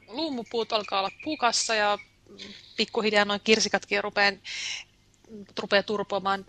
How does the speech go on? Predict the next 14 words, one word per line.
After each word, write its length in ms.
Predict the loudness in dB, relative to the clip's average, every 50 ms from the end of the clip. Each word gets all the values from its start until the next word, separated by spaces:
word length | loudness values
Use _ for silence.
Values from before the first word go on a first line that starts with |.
| -6 2 4
Näyttää 340 | 4 4 6 4 4 4
siltä, 360 | 4 2 0 4 6 6 6 6
että 320 | 4 _ 2 2 2 0 0 -8 -20 _ -20 -20 -20 -14 -8
kris-, 180 | -8 -8 -6 -4
kirsikan 380 | -2 -2 -2 -2 -2 -4 -4
kukan-, 300 | -4 -2 -2 -2 -2 -2 -4 -10
kukinta 340 | -8 -4 -2 2 4 4
alkaa 380 | 6 6 4 2 2 2 2 2
Tokiossa 460 | 2 -2 -6 -2 -2 -2 -2 -2 -6
suurin 240 | -6 -8 -8 -8 -6
piirtein 260 | -4 -2 -2 -2 0
kahdeskymmenesviides 840 | 2 2 2 2 2 0 -4 -8 -10 -10 -8 -6 -4 -2 -2 -2 -2
päivä 240 | 0 2 2 2 2
maal-, 400 | -2 0 0 2 2 2 -2 -4